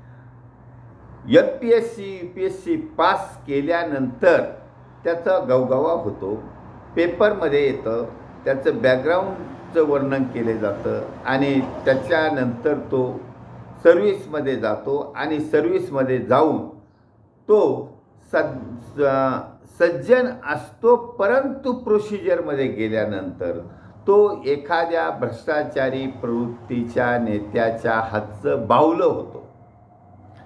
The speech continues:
आणि तो बाहुलं झाल्यानंतर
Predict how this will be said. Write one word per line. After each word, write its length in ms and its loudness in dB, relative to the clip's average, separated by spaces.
आणि 200 4
तो 100 8
बाहुलं 580 4
झाल्यानंतर 840 -2